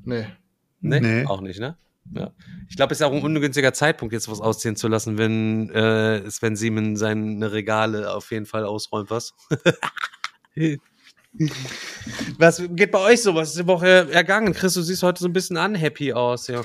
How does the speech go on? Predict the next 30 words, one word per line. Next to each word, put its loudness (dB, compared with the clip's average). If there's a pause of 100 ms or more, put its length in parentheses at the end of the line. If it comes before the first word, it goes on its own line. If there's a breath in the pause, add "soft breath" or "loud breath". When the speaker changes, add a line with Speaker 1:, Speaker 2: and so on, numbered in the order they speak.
Speaker 1:
Äh, 4
ich, -2
nee, 6
ich 2
bin 2
einfach 2
nach, 0
boah, -2
keine -4
Ahnung, -4
ich -14
hab -18
heute -4
Nacht -6
nicht -6
so -10
gut -8
gepennt, -6
war -2
auf -4
der 0
Arbeit 0
übelst -8
müde 0
und -6
hab, -6
dann -2
bin -2
ich -6
hier 2